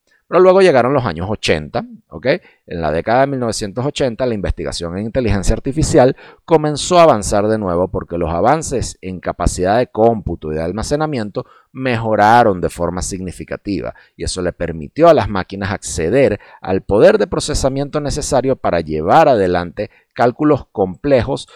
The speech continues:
requeridos por una inteligencia artificial de nivel básico que sirvieron junto con aprendizaje mecánico y sus cada vez más complejos algoritmos, la hoja de ruta que permitió más descubrimientos.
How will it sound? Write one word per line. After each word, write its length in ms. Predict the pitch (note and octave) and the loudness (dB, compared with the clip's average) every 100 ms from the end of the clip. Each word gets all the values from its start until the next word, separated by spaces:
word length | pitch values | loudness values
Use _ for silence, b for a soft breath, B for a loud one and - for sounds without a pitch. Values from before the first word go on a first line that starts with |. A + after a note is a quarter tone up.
| B | B
requeridos 640 | - C3+ - D3 D#3+ E3 D#3+ | -2 -2 2 2 4 4 2
por 240 | D3+ B2 | 0 2
una 580 | A2+ B2+ C3 C#3+ C#3 B2+ | 2 -2 -2 0 -2 -4
inteligencia 1080 | G#2 G#2+ G2 G2 G2+ G#2+ F#2+ C3 C3 B2+ A#2 | -6 -8 -4 -2 -2 -4 -2 0 4 4 2
artificial 680 | - F#2+ G2 G2 - G2+ G2 | -2 -6 -6 -8 -4 -2 0
de 100 | A#2 | -2
nivel 340 | G#2 F2 F2+ | 0 0 0
básico 680 | F2+ A2 B2 - D#2+ - G#2 B B B | 0 2 2 0 -8 -6 -8 B B B
que 120 | A2 | -6
sirvieron 580 | - G2+ B2 D#3+ G#2+ G2+ | -2 0 4 6 4 0
junto 320 | G2 E2+ E2+ | -8 -6 -8
con 140 | F2 | -6
aprendizaje 640 | F2 - E2+ E2+ - B2+ D#3+ | -6 -4 -6 -6 -4 -4 -2
mecánico 600 | E3 - A2 G2 F#2 A#2+ | -4 -4 -6 -6 -8 -8
y 80 | D2+ | -8
sus 280 | - D#2 - | -10 -12 0
cada 260 | E3+ D3+ | 4 4
vez 160 | G#2 G2+ | 4 -2
más 140 | G#2 | -6
complejos 500 | - F2 A#2+ B2 F2+ | -8 -10 -4 -2 0
algoritmos, 640 | A#2+ A#2+ A2+ E2 F2+ G#2+ B B B | -2 0 0 0 -6 -14 B B B
la 280 | - A#2+ B2+ | 0 4 6
hoja 300 | C#3+ D3 D#3 | 6 4 2
de 160 | A#2+ | 2
ruta 460 | G2 A#2 D#3 D3+ F#2+ | 0 0 0 0 -4
que 120 | F2+ | -8
permitió 500 | - F2 E2 D#2 E2 | -6 -8 -6 -8 -8
más 180 | D#2+ D#2 | -8 -6
descubrimientos. 1000 | E2 - D#2 C2+ B1+ G1+ G1+ G1+ - | -6 -6 -6 -8 -12 -16 -18 -20 -20